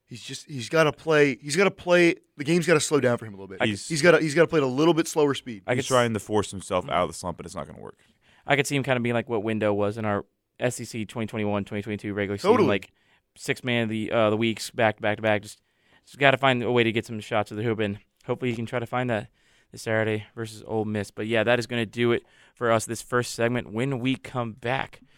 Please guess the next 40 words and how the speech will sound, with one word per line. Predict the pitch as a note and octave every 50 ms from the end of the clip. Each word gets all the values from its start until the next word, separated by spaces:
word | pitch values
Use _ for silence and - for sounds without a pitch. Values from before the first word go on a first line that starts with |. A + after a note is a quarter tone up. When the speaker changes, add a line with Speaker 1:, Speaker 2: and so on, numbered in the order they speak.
| _ _ _ _
Speaker 3:
we | - D3
have | E3+ C#3+
some | - A#2+ A#2
new | B2 B2 A#2
head | A#2 A#2+ A2 -
coaches | - - C3 - - -
in | A#2+ A2
the | A2 G#2+
boardroom | G#2+ A2 A2 G#2+ G#2+ G#2 G#2
for | - - A#2 A2
the | G#2+ A2 G#2+
National | G#2 A2 A2 A2 - A#2+ A2
Football | A2+ B2 A2+ A#2 G#2+
League. | G2+ G2+ G#2 G2 F#2+ - _ - _ _
We'll | - B2
talk | - - A#2 A2
about | A2 A2+ A2 -
that | A#2+ A#2 A2 G#2+ - -
and | G2+ A#2+ A#2 A2+ A2
much | A#2+ C3 C#3 C3+ -
more | B2 A#2 A2 G#2+ G2 F2+
coming | - D3+ D3+ C#3 B2+
up | B2
later | C3 C3+ C3 A#2+ A#2
on | A2 A#2+
The | A#2
Boardroom. | A#2 A2+ G#2+ A2 A2+ A2+ _ _ _ _
You're | - F3+ E3+
listening | B2 - - - - - _ -
to | -
The | C#3+ A2+
Boardroom | G#2 F2 E2 E2 -
on | - A#2+ A#2+ A2+
Weagle | A#2+ C3 A2+ - - _ _ _
ninety-one | - A#2+ A2 G#2 G#2
point | G2+ A#2 G#2+
one | A2+ C3 C#3+ _ _ _ _ -
F | - - -
M. | - - _ _ _ _ _ -
And | - E3+ F3 E3+ E3+ E3 D#3+ D#3 D3+ D3+ D3 D3 C#3+ C#3